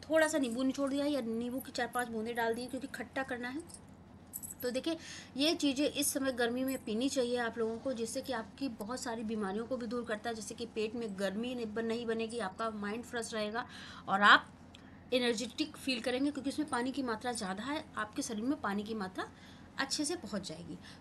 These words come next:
तो I hope आपको ये रेसिपी पसंद आ रही होगी। तो हम आप लोगों को याद दिला दें, अगर आपको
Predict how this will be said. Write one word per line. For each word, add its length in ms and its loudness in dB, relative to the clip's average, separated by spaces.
तो 60 -8
I 160 4
hope 240 4
आपको 240 2
ये 280 2
रेसिपी 320 -2
पसंद 240 0
आ 100 2
रही 80 2
होगी। 140 0
तो 160 0
हम 240 -6
आप 200 -2
लोगों 140 -4
को 80 -2
याद 240 -2
दिला 240 -2
दें, 120 -4
अगर 160 -2
आपको 220 -4